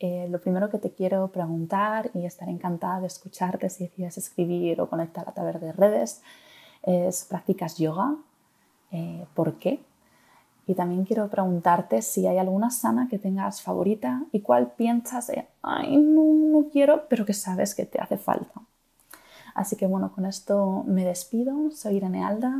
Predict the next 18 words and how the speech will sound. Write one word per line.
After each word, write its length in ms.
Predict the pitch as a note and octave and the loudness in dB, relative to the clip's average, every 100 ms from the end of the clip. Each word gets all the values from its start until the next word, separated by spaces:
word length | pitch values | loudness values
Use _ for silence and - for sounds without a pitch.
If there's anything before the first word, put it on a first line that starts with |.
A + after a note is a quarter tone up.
| C#4 - | -4 -6
Aquí 420 | G3 - G3+ G3+ C4+ | -12 -2 -2 -2 -6
est-, 180 | - | -6
me 160 | G3+ F3+ | -4 -2
tendrás 640 | F3+ F3+ F#3 F#3 F#3+ - | -2 -2 -2 -2 -4 -8
en 480 | F#3 F3 E3+ E3+ F3 - | -8 -6 -6 -6 -8 0
Living 280 | F#3+ G#3 | 2 4
la 80 | G#3 | 0
Vida 280 | F#3+ F3+ E3+ | 0 -2 -4
Yoga 360 | F3 A3 B3 B3 _ - _ | -4 -4 -4 -6 _ -20 _
con 240 | _ F#3 F3+ | _ -2 2
un 280 | G#3 G#3 A3 | 2 2 0
episodio 800 | G3 - F3+ - F#3 F3 F3 - | -4 -6 -10 -2 -2 -2 -4 -6
al 200 | F3 D#3 | -6 -6
mes. 480 | D#3 A3+ D#4+ - - _ - - - - | -2 -2 -2 -10 -18 _ -20 -20 -20 -6
Y 140 | G3 | 2
me 120 | F#3+ F#3+ | 2 2
puedes 540 | G3+ G#3+ A3+ A3 - | 2 2 0 -2 -2
encontrar, 680 | F#3+ F#3 F#3+ F#3 A3 B3 C4 | -2 0 -2 0 -2 -2 -6